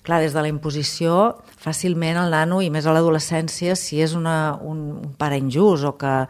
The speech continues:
o que no se l'escolta o que se li diu les coses perquè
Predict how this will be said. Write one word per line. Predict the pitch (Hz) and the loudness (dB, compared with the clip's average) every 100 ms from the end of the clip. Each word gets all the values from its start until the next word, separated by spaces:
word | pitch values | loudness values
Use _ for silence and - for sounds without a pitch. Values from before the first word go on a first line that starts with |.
| - - - | -8 -18 -12
o | 143 | -8
que | 143 151 | -4 -4
no | |
se | 151 160 | -4 -6
l'escolta | 143 - 185 220 170 117 - - - | -6 -4 -2 -2 -2 -6 -6 -12 -8
o | 151 | -6
que | 160 | -6
se | 147 156 | -4 -4
li | 143 | -2
diu | 160 | -2
les | 170 156 | -2 -4
coses | - 165 160 151 - | 0 0 0 -2 -4
perquè | 156 - 139 131 131 | -8 -4 -4 -2 -4